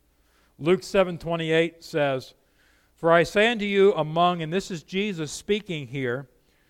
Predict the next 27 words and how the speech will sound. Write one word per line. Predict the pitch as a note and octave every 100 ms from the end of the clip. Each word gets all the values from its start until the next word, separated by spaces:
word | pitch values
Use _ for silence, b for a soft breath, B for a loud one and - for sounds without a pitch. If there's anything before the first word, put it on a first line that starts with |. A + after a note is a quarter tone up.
| _
about | C3 A#2 E3 F3
John | D#3 E3+ D#3+
the | D3
Baptist, | D3+ D#3+ - C3 B2+
"For | - C#3+
I | C#3+
say | - F#3+ A3
unto | E3+
you, | D3 D3
among | C#3 D3 F3+ C4+
those | A#3+ A#3 A#3+
that | G3
are | F#3
born | D3 - G3 A#3+ B3+
of | A#3 G3
women, | E3+ G#3 F3 C3 C#3+ b b b b
there | D3 E3+
is | E3 D#3 C3
not | D3+ F3+ A#3+ B3
a | A3
greater | D#3+ E3 G3 A3 A3
prophet | - G3 F#3+ G3 G3
than | E3 D3
John | A#2+ D3+ F3+ G3+ G3+
the | G3
Baptist." | C#3+ D3 C#3+ _ - A#2+ F#2+ - _ _
Wow. | A#2 C#3 D#3+ C#3+ G2+